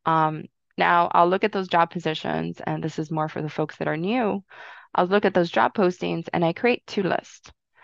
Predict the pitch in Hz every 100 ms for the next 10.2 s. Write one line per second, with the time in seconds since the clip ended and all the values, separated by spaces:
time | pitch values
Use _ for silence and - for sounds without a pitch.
0 | - - - 175 170 175 175 175 170 170
1 | - 156 175 277 370 - _ _ _ -
2 | 165 160 170 160 - 165 180 170 - -
3 | - - 180 _ _ 170 196 214 226 226
4 | 226 208 208 208 214 214 190 - 170 165
5 | 170 156 - 165 - 156 180 - 226 302
6 | - _ _ _ - - _ - 160 156
7 | 156 147 - _ - 165 170 160 156 160
8 | - 156 160 160 - 180 175 - 180 -
9 | - 180 180 160 - - 160 156 156 220
10 | 233 _